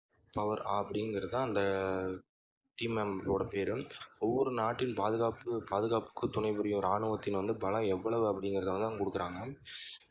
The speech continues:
ஜி எஃப் பி வெளியீட்டுல கூடுதல் விவரம் என்னன்னா, குறைந்தபட்சம் கடந்த பத்து ஆண்டுகளாக மிகவும் வலிமையான மிலிட்டரி கொண்ட நாடாக வந்து அமெரிக்கா வந்து முதலிடத்தில் தான் இருக்கு.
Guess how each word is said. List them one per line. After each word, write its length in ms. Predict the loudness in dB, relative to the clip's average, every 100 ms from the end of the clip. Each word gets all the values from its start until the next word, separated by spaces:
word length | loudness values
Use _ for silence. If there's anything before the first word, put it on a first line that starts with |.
| -20 -8
ஜி 260 | -2 2
எஃப் 240 | 2 2 0
பி 160 | 0 2
வெளியீட்டுல 360 | 2 0 0 -2
கூடுதல் 320 | 0 2 4 4
விவரம் 220 | 4 2
என்னன்னா, 320 | 2 0 -2 -6
குறைந்தபட்சம் 800 | -4 -2 0 2 2 2 -2
கடந்த 320 | 0 0 0 -4 -4
பத்து 360 | -6 -6 -4 -2
ஆண்டுகளாக 760 | 0 0 0 2 2 0 -2
மிகவும் 440 | -2 -2 -2 -2 0
வலிமையான 600 | 0 0 0 -2 0 -2
மிலிட்டரி 460 | -2 -2 -2 -4
கொண்ட 220 | -2 -2 0
நாடாக 340 | 0 0 -2
வந்து 180 | -4 -4
அமெரிக்கா 460 | -2 0 0 0
வந்து 180 | -2 -2
முதலிடத்தில் 520 | -2 0 0 0 0
தான் 160 | 2 2
இருக்கு. 360 | 0 -4 -8